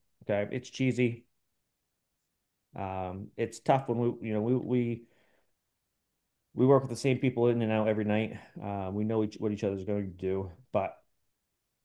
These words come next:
situations come up that we, we didn't talk about,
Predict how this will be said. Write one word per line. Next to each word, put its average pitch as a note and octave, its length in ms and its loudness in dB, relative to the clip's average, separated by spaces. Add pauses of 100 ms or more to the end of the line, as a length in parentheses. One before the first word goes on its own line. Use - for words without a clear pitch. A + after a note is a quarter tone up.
(220)
situations A2+ 540 -2
come G#2 180 -4
up G#2 220 -4 (640)
that G2 240 -4
we, G2+ 200 -4
we G2+ 260 -6 (120)
didn't G#2+ 300 -6
talk G2+ 240 -2
about, G2 380 0